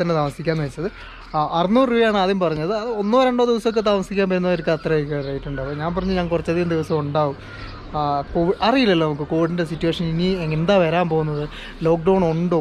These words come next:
ഒന്ന്, ഒരു കാര്യത്തിൽ ഒന്നിലൊരു തീരുമാനമായിട്ടില്ല. ഒഫീഷ്യലായിട്ട് അനൗൺസ്മെൻറ്റുകൾ വരുന്നില്ല, പല സ്ഥലങ്ങളിൽ നിന്നും പല പല അനൗൺസ്മെൻറ്റുകൾ കാര്യങ്ങളാണ് വരുന്നത്. അതുകൊണ്ട് തന്നെ എന്തൊക്കെയാണ് ഒരു തീരുമാനങ്ങൾ എന്ന് അറിഞ്ഞതിന്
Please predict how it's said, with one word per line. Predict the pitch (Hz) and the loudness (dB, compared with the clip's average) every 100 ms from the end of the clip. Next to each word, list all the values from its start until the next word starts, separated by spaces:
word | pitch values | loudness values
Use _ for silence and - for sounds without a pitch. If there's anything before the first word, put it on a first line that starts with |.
| 147 | 0
ഒന്ന്, | 175 196 196 | -2 0 0
ഒരു | 240 240 | 2 4
കാര്യത്തിൽ | 214 202 208 180 | 2 2 -2 0
ഒന്നിലൊരു | 196 220 190 175 | 0 2 0 -2
തീരുമാനമായിട്ടില്ല. | 170 175 185 156 147 156 156 - - - - - 185 | -2 0 0 -2 -4 -6 -8 -12 -20 -20 -16 -4 -2
ഒഫീഷ്യലായിട്ട് | 196 208 226 226 220 233 | -2 -2 0 0 0 0
അനൗൺസ്മെൻറ്റുകൾ | 202 196 202 202 202 202 202 190 | 0 -2 0 2 2 4 4 2
വരുന്നില്ല, | 170 175 185 160 160 | 2 2 0 0 0
പല | 175 190 | 0 2
സ്ഥലങ്ങളിൽ | 208 196 196 196 | 2 2 2 0
നിന്നും | 202 202 196 | 0 0 0
പല | 208 240 | 2 4
പല | 226 196 | 4 2
അനൗൺസ്മെൻറ്റുകൾ | 175 170 185 175 165 165 160 160 156 151 | 0 -4 -4 -2 0 0 0 0 -2 -2
കാര്യങ്ങളാണ് | 151 147 147 143 139 | -4 -2 -4 -4 -4
വരുന്നത്. | 139 143 - - - - | -6 -8 -12 -18 -20 -2
അതുകൊണ്ട് | 175 214 226 | 2 4 2
തന്നെ | 226 208 | 2 0
എന്തൊക്കെയാണ് | 185 196 214 233 226 | 0 -2 0 0 2
ഒരു | 208 180 | 0 0
തീരുമാനങ്ങൾ | 185 202 208 208 214 214 | 0 2 2 0 0 2
എന്ന് | 190 | 2
അറിഞ്ഞതിന് | 170 190 214 | 2 2 0